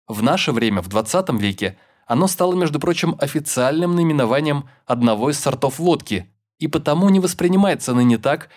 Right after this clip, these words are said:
как оно звучало в далеком прошлом. А в прежние века оно имело точно такой же смысл, как и наименование других типичных,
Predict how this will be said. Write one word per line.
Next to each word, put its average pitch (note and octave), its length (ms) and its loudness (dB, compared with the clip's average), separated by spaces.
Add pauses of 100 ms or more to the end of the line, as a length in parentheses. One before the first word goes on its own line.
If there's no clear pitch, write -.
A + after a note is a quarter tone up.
(240)
как D3+ 260 0
оно C3+ 160 0
звучало B2+ 400 -2
в B2 80 -6
далеком A#2 380 0
прошлом. G2+ 540 -2 (420)
А A#2 120 -2
в - 80 -14
прежние E3+ 400 2
века G#2 420 -2 (300)
оно A#2+ 380 0
имело D#3 420 2
точно E3 460 -2
такой C#3 260 0
же A#2+ 140 2
смысл, A#2 520 -2 (300)
как E3+ 380 -4
и E3 200 0
наименование D3+ 920 2
других C3 420 -4
типичных, A#2+ 640 -4